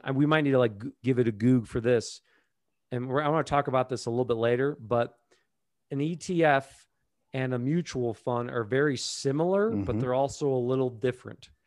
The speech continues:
Speaker 1: Um, simply put, a mutual fund is better for your tax, non-taxable accounts,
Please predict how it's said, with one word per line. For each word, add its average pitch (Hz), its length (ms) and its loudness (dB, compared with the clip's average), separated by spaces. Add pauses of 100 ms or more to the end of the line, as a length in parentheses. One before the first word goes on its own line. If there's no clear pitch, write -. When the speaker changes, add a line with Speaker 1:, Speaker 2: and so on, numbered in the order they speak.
(420)
Speaker 1:
Um, 113 360 -2
simply 175 520 -2
put, 135 380 2 (420)
a 127 320 -4 (120)
mutual 135 640 0
fund 131 300 -4
is 113 100 -4
better 139 380 0
for 131 280 -2
your 117 360 -2 (1600)
tax, 151 360 -2 (120)
non-taxable 147 960 -2
accounts, 180 640 -8